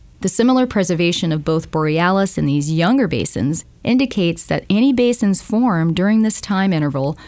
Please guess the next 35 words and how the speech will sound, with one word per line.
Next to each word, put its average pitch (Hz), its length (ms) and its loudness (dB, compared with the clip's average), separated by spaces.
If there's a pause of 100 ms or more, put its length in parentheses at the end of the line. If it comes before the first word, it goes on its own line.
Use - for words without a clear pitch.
(100)
should 285 260 -2
be 196 120 -2
similarly - 640 0
preserved. - 640 -6 (720)
Previous 330 380 2
studies 180 600 0 (260)
used 208 480 0
superposed 233 760 0
smaller 196 440 0
craters, - 480 -6 (320)
resulting 196 440 2
from 170 220 0
the 170 120 2
occurrence 190 440 0
of 165 100 -2
impacts 180 540 0
close - 320 0
enough 254 220 0
together 220 420 0
over 156 220 -2
time 180 420 0
for 165 180 -2
newer 220 380 2
craters 160 460 -2
to 190 100 -4
form 143 380 -2
atop - 320 -4
older 185 280 0
ones, - 360 -6 (380)
to - 140 -2
estimate 196 460 0
the 202 160 -4
ages 175 460 0
of 147 160 -4
Hellas, 151 520 -4